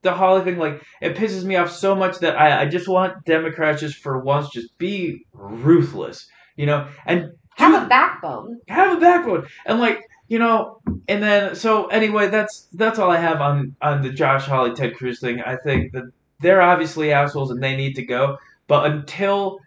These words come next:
Speaker 1: uh, you know, Republicans are, are willing to, like, play any sort of fair game, you just have to play that game. You just have to. Um,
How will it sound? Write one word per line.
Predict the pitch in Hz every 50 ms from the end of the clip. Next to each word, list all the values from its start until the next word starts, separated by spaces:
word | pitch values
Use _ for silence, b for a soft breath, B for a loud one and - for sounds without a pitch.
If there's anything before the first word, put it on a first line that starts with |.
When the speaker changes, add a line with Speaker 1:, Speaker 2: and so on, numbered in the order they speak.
| b b b b -
Speaker 1:
uh, | 151 156 156 151 143 131 - - - _ -
you | 175 175
know, | 165 156 147
Republicans | 139 139 139 139 147 160 160 160 156 156 160 160 147
are, | 143 123 139 143 135 131 - -
are | 135 131 135 139
willing | 147 156 151 147 143 143 143 139 139 -
to, | - 160 151 143 135 127
like, | 139 135 127 120 - - _ _ _
play | - 165 160 147 139
any | - 175 175 185
sort | 175 175 - 185 170 165
of | 147 143 - -
fair | - - 147 147 151 147 139
game, | 135 135 143 160 165 147 135 135
you | 131 147 156
just | 139 139 143 135
have | 143 131 127 123
to | -
play | - 127 113 110
that | 110 - 98
game. | - - 160 143 -
You | - 131 127
just | 113 117
have | 107 90 - -
to. | 80 78 73 _ _ _ _ _ _ _ _ _
Um, | - 147 147 147 143 - -